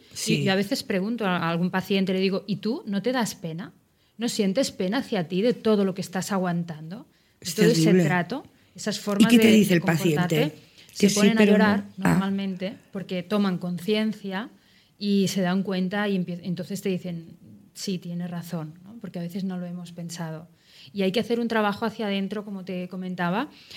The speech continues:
Speaker 2: hacia reconectar con ese niño que todos llevamos dentro, pero no el suyo que ha sufrido, sino
Speaker 1: Sí.
Speaker 2: el tuyo.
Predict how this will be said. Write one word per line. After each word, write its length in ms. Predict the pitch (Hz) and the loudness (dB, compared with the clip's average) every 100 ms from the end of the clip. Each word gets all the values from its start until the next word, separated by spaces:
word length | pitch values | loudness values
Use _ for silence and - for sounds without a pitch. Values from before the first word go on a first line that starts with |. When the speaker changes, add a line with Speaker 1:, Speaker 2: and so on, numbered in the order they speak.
| - | -4
Speaker 2:
hacia 440 | 196 220 202 196 - | -2 2 2 0 -2
reconectar 540 | 214 208 196 190 196 | -2 0 -2 0 -2
con 160 | 214 214 | -2 -4
ese 240 | 202 208 | -2 0
niño 400 | 196 196 190 214 | 2 2 0 -2
que 120 | 214 | -6
todos 280 | 202 190 208 | -4 -4 -4
llevamos 380 | 196 180 190 190 | 0 0 0 -2
dentro, 300 | 190 190 214 | -4 -4 -4
pero 160 | 190 180 | -4 -2
no 100 | 220 | -2
el 100 | 254 | -2
suyo 480 | - 247 208 185 | 2 4 4 2
que 80 | 180 | 0
ha 40 | 170 | -4
sufrido, 520 | 175 - 180 170 165 | -4 -4 -4 -4 -4
sino 240 | 165 180 | 0 2
Speaker 1:
Sí. 80 | 170 | 4
Speaker 2:
el 120 | 147 | 2
tuyo. 420 | 226 269 220 160 | 2 2 2 0